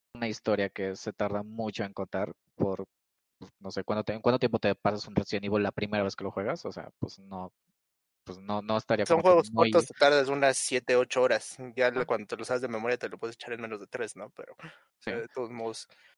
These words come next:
Speaker 1: Igual, o sea,
Speaker 2: Sí.
Speaker 1: no es como que muy fácil, este, acortar una historia con mucho contexto en una, una
Speaker 2: Y
Speaker 1: película de
Speaker 2: además,
Speaker 1: hora y media.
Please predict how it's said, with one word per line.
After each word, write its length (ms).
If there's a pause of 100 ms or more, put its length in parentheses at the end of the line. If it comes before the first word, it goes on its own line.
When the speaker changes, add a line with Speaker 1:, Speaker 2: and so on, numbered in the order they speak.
(760)
Speaker 1:
Igual, 180
o 40
sea, 140
Speaker 2:
Sí. 80
Speaker 1:
no 140
es 160
como 240
que 100
muy 200
fácil, 640
este, 280
acortar 520
una 180
historia 420
con 200
mucho 240
contexto 520
en 260
una, 340
una 100 (360)
Speaker 2:
Y 80
Speaker 1:
película 300
de 40
Speaker 2:
además, 80
Speaker 1:
hora 100
y 40
media. 340